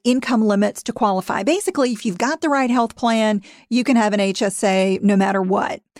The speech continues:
In other words, you don't need permission from an employer or from the I R S to set up an H S A. And it's really cool because it stays with you if you change your job or even become unemployed.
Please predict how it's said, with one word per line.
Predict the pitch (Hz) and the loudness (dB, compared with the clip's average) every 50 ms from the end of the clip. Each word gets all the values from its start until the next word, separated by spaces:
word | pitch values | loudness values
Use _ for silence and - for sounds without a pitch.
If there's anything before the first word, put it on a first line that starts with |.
| - - - - | -20 -18 -6 -2
In | 285 392 | 0 0
other | 466 466 294 | 2 2 2
words, | 233 233 233 226 - - - | 2 2 2 0 -2 -4 -4
you | 208 226 214 | -2 -2 0
don't | 214 247 240 240 - | 2 2 0 2 0
need | 254 240 - | -2 -2 -2
permission | - - 214 185 180 185 202 233 - - - 302 320 320 330 | -4 -2 0 0 2 2 0 0 -2 -2 -4 -4 -4 -4 -6
from | 302 - 220 190 | -2 -2 0 0
an | 185 180 | 0 -2
employer | 180 185 - - - 226 220 220 214 220 220 220 220 220 214 | -2 -4 -6 -4 0 2 2 4 4 4 2 2 2 0 0
or | - 196 | -2 -4
from | - - 208 190 | -4 -2 -2 -2
the | 190 - | -2 -2
I | - 202 202 202 | -2 -2 -2 -2
R | 196 202 208 220 | 0 0 0 0
S | 220 208 196 196 - - - _ | 0 0 -2 -4 -6 -10 -12 _
to | - 202 | -8 -8
set | - - - 240 220 208 | -8 -4 -2 0 0 0
up | 202 202 202 | 0 -2 -2
an | 214 - | -2 -2
H | 202 208 185 - | -2 -2 -2 -2
S | 214 185 175 - - | -2 -4 -4 -2 -4
A. | - 254 302 - - - - - - - - - | -4 -4 -4 -6 -8 -12 -16 -18 -18 -18 -12 -2
And | - 277 285 269 | 0 0 2 2
it's | - 294 - | 0 -4 -2
really | - 480 453 403 370 | -2 0 2 2 0
cool | - - 494 440 226 | 2 4 6 6 6
because | - - - 294 233 | 4 2 2 0 -2
it | 269 - | -4 -8
stays | - - - 294 294 294 226 | -6 -4 -2 -2 -2 -2 -2
with | 247 214 202 294 392 392 - - | -4 -4 -2 -2 -2 -2 -2 -2
you | 208 190 190 180 233 285 - - - - - _ | 0 2 2 2 0 -2 -6 -8 -16 -20 -20 _
if | - 254 254 - | -6 -4 -4 -2
you | 262 247 247 214 | -2 -4 -4 -4
change | - - - 226 208 202 196 - | -6 -6 -4 -2 -2 -2 -2 -2
your | 233 208 | -4 -6
job | 185 - 240 240 240 262 269 277 294 285 247 240 - - _ _ _ | -4 0 0 0 2 0 0 0 0 -2 -2 -4 -10 -18 _ _ _
or | - 277 302 | -2 0 0
even | 302 302 320 349 330 | 0 0 0 0 0
become | 277 311 240 - - 247 226 220 220 - - | 0 0 -2 -2 -2 0 0 0 -2 -2 0
unemployed. | 208 196 196 185 - - - 294 339 349 - - - - - - | 0 0 0 -2 -4 -4 -2 0 2 2 0 0 -4 -6 -8 -12